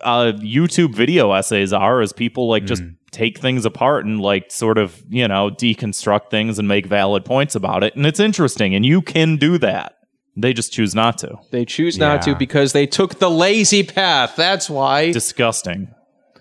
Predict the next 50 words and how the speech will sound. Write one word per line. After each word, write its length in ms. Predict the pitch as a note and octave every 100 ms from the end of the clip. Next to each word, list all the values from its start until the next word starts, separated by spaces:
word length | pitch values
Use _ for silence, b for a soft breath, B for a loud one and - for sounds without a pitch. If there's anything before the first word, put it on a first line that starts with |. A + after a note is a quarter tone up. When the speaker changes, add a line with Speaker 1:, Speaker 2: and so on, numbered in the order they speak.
| b
Speaker 2:
Sopranos 460 | - G3 C4 D4 C4+
Speaker 1:
They 40 |
should 80 | G#3
have 180 | - F3
Speaker 2:
also 60 |
Speaker 1:
to, 100 | C#3+
Speaker 2:
just 220 | C3 G#2 F#2
Speaker 1:
uh, 40 |
Speaker 2:
is 160 | F#2 F#2+
like, 520 | G2+ F#2 F#2 - - A#2
it's 180 | A2+
very, 380 | G#2 G#2+ D#3+ C3+ -
it's 200 | G#2+ -
just, 320 | C3+ - - -
you 100 | G#2
know, 280 | E2+ F2
not 320 | F#2 F2+ F2 F2+
to 40 |
say 100 | G2+
the 100 | E2
obvious, 240 | E2+ F#2 F#2
it's 140 | -
very 220 | A2 F3
good. 460 | C3 G2+ D3 - -
It 240 | G2+ F#2+
knows 440 | F#2+ A2 E3+ F#3 A#2+ - -
all 240 | G#2+ C#3+ E3
of 140 | C#3+
the 100 | C#3+
things 300 | C#3+ C#3+ A2+
that 100 | G#2
you 140 | G2+ G#2+
have 100 | G2+
a 60 |
comp-, 280 | - G#2 -
uh, 160 | G2+ F#2
problem 460 | A#2+ A2+ G2+ E2
with. 220 | - -
It, 200 | G2 - -
it's 240 | A2 G#2
well 280 | F#2+ B2 F3
aware 340 | F#3+ E3 C3+ F2+
that 160 | E2
Tony 300 | - G2+ F#2
is 120 | F2+
the 120 | F2+ E2+
villain 320 | F#2+ F2+ D#2+
of 140 | D2+ -
the 100 | D#2+
show. 320 | - -